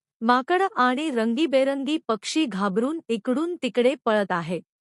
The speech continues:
काही पक्षी हवेत उडतायत,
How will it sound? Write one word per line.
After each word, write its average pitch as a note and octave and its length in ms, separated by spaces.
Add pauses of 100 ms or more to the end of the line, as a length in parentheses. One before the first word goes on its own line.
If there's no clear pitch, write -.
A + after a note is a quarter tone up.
(760)
काही B3+ 360
पक्षी D#4+ 520
हवेत A3+ 340 (100)
उडतायत, A3 560